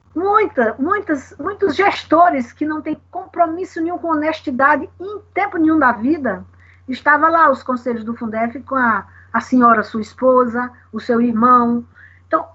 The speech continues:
o, o conselho dos Fundefs foi uma loucura. Salvo exceções, é claro, né? Mas foi muito duro pra gente acompanhar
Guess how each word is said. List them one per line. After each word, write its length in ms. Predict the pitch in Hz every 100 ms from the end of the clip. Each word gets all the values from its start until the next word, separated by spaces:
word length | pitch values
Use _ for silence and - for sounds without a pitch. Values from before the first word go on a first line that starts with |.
| _
o, 520 | 370 508 - - 370
o 20 | 427
conselho 680 | 392 320 - 302 349 311
dos 240 | 247 - -
Fundefs 1120 | 302 262 220 226 269 339 - 196 175 - _ _ _ _ - - -
foi 380 | 294 320 359 381 _ _
uma 480 | 302 339 349 285 302
loucura. 800 | 330 339 - 339 359 285 185 160 - _ _ _ _ _ _ _
Salvo 400 | - - 254 269
exceções, 600 | 285 277 277 - 269 277
é 60 | 240
claro, 440 | 233 214 254 330 440 -
né? 260 | 233 302 494 _ _ _ _ - -
Mas 260 | 240 269 -
foi 260 | 285 311 311
muito 920 | 269 277 294 294 294 294 277 - 302 302
duro 640 | 262 220 285 302 320 302
pra 200 | 277 269
gente 200 | 269 269
acompanhar 840 | 254 277 277 285 247 233 254 285